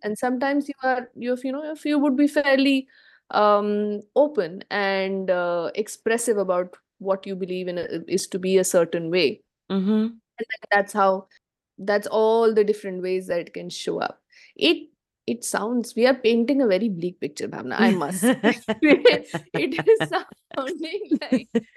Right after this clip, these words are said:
Speaker 1: you
Speaker 2: <laughs>
Speaker 1: have created a little, uh, whirlpool for yourself and the only way is down. But no, no,
Speaker 2: <laughs>
Speaker 1: dear listeners, this is not the point of this <laughs> podcast. Let's,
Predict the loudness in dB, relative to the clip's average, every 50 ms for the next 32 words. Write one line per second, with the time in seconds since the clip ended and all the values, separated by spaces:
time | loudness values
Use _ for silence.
0 | -4 -4 -2 _ -4 -4 -2 -4 -4 -4 -4 -6 -10 -12 -12 -12 -16 _ _ _
1 | _ _ _ _ _ _ _ _ _ _ _ -16 -14 -12 -10 -10 -10 -10 -10 -8
2 | -8 -8 -8 -8 -8 -8 -8 -10 -12 -14 _ -4 -2 -2 -2 -2 -4 -6 -6 -6
3 | -6 -6 -6 -6 -8 -6 -4 -4 -4 -4 -4 -4 -4 -4 -6 -8 -8 -6 -4 -4
4 | -4 -6 -8 -12 -14 _ _ _ -12 -10 -8 -6 -6 -6 -6 -6 -6 -6 -8 -4
5 | 0 0 0 0 0 -4 -6 -6 -6 -8 -8 -6 -6 -4 -4 -2 -2 0 0 0
6 | -2 -4 -8 -12 -18 _ _ _ _ _ _ _ _ _ _ _ _ _ 4 4
7 | 4 4 4 2 2 0 0 0 -2 0 0 -2 -4 _ _ -18 -14 _ -2 0
8 | 2 2 0 -2 -4 -8 -14 -16 -14 -8 0 2 2 2 2 0 -6 -4 -4 -2
9 | 0 0 0 0 0 -2 -4 -2 -2 0 2 2 2 2 0 -2 -2 -4 0 0
10 | 0 0 0 -4 -6 -6 -6 -4 -4 -4 -6 -6 _ _ _ -4 -4 -2 -2 -6
11 | -10 -12 _ _ -14 -14 -8 _ 4 6 8 8 6 6 2 0 0 0 2 2
12 | 0 -2 -4